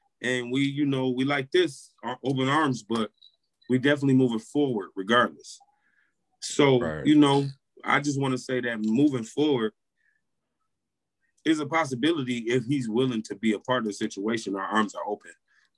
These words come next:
Speaker 1: But other than that, we moving forward and moving on, and you know what I'm saying?
Speaker 2: Yeah, I've, I've actually,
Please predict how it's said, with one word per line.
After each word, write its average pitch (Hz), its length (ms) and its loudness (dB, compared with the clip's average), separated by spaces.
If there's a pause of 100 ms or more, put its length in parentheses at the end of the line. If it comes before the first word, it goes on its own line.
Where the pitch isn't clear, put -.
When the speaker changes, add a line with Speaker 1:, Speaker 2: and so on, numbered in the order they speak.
Speaker 1:
But 113 280 2 (180)
other 131 160 6
than 113 200 4
that, 123 180 4
we 123 100 2
moving 110 260 0
forward 113 520 0
and 95 100 -6
moving 101 300 -2
on, 113 260 0
and 98 240 -4 (560)
you 107 100 -2
know 107 60 0
what 104 60 0
I'm 98 60 -4
saying? 101 260 -4 (480)
Speaker 2:
Yeah, 80 360 -6
I've, 120 300 -2
I've 120 240 0
actually, 92 540 -4